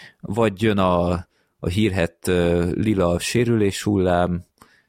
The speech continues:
és a, azzal kapcsolatos kifogások, vagy hogy egyszerűen tényleg nem, nem tudjuk azt nyújtani, amit, amit, ö, szeretnénk. Öm,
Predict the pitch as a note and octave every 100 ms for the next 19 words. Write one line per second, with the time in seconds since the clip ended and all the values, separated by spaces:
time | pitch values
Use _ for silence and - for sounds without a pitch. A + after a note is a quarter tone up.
0 | _ - F2 E2+ E2+ E2 G2 F2 F2+ -
1 | F2+ - F#2 - F2+ - - A#2 - G#2
2 | F#2 F2 - F#2+ - - - - _ _
3 | _ - C#3+ F2 E2+ - F2 F2 - G2
4 | - E2+ F2+ F2 F2+ F#2 F2+ - - -
5 | - - D#2 E2 E2+ F2 E2+ E2+ F#2+ F2+
6 | - F2 F2 - E2+ - F2 E2+ - E2+
7 | E2+ E2+ F2 - - - - E2+ E2+ -
8 | - - D2+ - E2+ F#2+ G2 A#2 A#2 A2+
9 | - - _ - _ _ _ - - F2+
10 | F2+ F2+ F2+ F2+